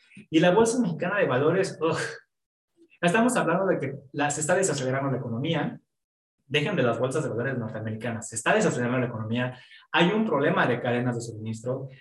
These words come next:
Hay un tema que tal vez no se habla mucho, pero es que en Estados Unidos el proceso de contratación de mano de obra está siendo bastante difícil.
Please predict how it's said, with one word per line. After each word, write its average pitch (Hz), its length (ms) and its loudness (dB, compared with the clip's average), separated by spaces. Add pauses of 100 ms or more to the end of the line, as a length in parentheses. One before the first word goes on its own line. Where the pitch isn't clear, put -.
(180)
Hay 180 160 4
un 214 120 0
tema 190 240 0
que - 100 -6
tal 165 180 2
vez 170 160 2
no 165 80 0
se 165 140 -2
habla 156 180 0
mucho, 139 380 0
pero 139 140 -4
es 139 80 -8
que 147 80 -4
en 127 100 -2
Estados - 420 -4
Unidos 151 400 -2
el 113 140 -8
proceso 170 560 -4
de 143 160 -6
contratación 127 760 -2
de 156 80 -2
mano 139 300 -2
de 127 60 0
obra 135 320 -2
está 151 320 -8
siendo 156 520 -4
bastante 170 600 -6
difícil. - 640 -10